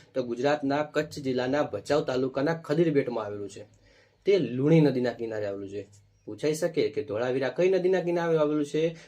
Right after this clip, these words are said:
તો આપણો જવાબ શું આવશે? લુણી નદી. આ શહેરનું સંશોધન ઓગણીસો સુડસઠ અડસઠમાં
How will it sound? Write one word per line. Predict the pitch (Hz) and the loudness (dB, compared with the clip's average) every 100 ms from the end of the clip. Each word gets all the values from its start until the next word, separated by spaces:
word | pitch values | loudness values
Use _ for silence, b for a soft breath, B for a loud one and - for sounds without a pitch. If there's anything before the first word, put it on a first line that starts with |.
| B | B
તો | 120 | -4
આપણો | 123 123 | -2 0
જવાબ | 120 127 | 0 0
શું | - 156 | 2 2
આવશે? | 143 165 196 202 B - | 4 0 0 -4 B -16
લુણી | 113 123 127 | -2 0 0
નદી. | 113 98 101 b b - | -2 -4 -8 b b 0
આ | 202 | 0
શહેરનું | - 165 175 175 | 2 0 2 0
સંશોધન | 170 123 123 135 110 - | 0 -2 0 0 -2 -6
ઓગણીસો | 120 139 156 175 | -2 0 0 -2
સુડસઠ | 160 131 127 165 160 - | -2 -2 2 0 0 -2
અડસઠમાં | 143 180 131 104 | 0 0 -2 -6